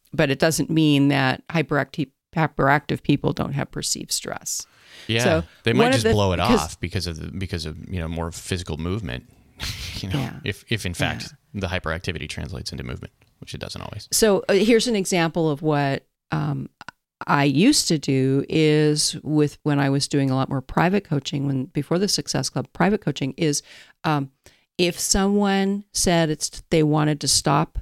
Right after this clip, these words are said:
Speaker 1: the coaching relationship, which it
Speaker 2: Mm.
Speaker 1: happens. This is what I want. I don't wanna work with people forever.
Speaker 2: Of course.
Speaker 1: I would start to say, "Oh my God, we're gonna be homeless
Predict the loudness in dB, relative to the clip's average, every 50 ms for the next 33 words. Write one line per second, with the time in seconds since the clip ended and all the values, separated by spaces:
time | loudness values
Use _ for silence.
0 | -2 0 -2 0 4 4 4 4 4 2 0 0 -2 -2 -4 -6 -6 -6 -4 -4
1 | -4 -4 -4 -4 -6 -6 -6 -8 -6 -4 -4 -6 -6 -6 _ 2 2 4 4 4
2 | 2 2 2 4 4 4 4 4 2 2 2 2 2 2 4 4 4 2 2 2
3 | 2 4 4 2 2 2 2 2 2 2 2 4 4 4 4 4 4 2 2 2
4 | 0 0 -2 -4 -4 -4 -6 -8 -6 -8 -10 -8 -6 -4 -4 -4 -2 -4 -4 -6
5 | -8 -14 -14 -12 -12 -8 -2 0 2 4 4 4 4 2 2 4 2 2 2 2
6 | -2 -2 0 2 2 2 2 0 -2 _ -4 -2 0 2 2 2 4 6 6 6
7 | 6 4 4 4 4 4 6 4 4 4 2 2 4 4 4 4 2 0 -2 -2
8 | _ 2 4 6 4 4 2 2 4 4 4 4 4 2 2 2 2 2 2 2
9 | 2 0 0